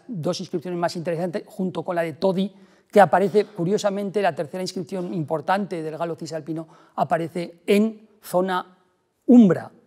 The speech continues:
¿no? Eh, alejado de la, de la zona cisalpina. Bien, el galo transalpino,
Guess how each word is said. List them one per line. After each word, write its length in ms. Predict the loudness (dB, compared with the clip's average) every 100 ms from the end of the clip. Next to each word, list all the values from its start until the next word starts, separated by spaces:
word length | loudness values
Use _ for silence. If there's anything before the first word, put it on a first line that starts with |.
| _
¿no? 240 | -10 -10 -12
Eh, 220 | -16 -16 -10 -8 -8
alejado 480 | -4 -2 -2 -2 -2
de 120 | -2
la, 160 | -4 -6
de 100 | -8
la 180 | -8 -10
zona 300 | -10 -10 -12 -18 _ _ _
cisalpina. 500 | -12 -12 -18 -20 -20 _ _ _ _ _ _ _ _ _ _ _ _ _ _ _ _ _ _
Bien, 420 | 8 8 4 -8
el 160 | -2 4
galo 180 | 6 6
transalpino, 920 | 0 2 0 2 2 4 2 -4 -12